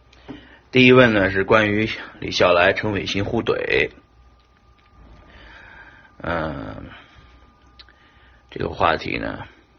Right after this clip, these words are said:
就是说，让我谈谈我的看法：哪些是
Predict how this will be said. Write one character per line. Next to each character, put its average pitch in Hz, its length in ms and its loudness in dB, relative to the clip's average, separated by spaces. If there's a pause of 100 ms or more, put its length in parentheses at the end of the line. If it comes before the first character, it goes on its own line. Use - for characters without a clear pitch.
(640)
就 - 160 -8
是 58 100 -4
说， 71 440 0 (1700)
让 90 220 2
我 57 160 -2 (320)
谈 - 200 -2
谈 95 200 0
我 78 180 -2
的 80 160 0
看 87 300 2
法： - 160 -14
哪 64 200 -2
些 113 200 4
是 107 380 2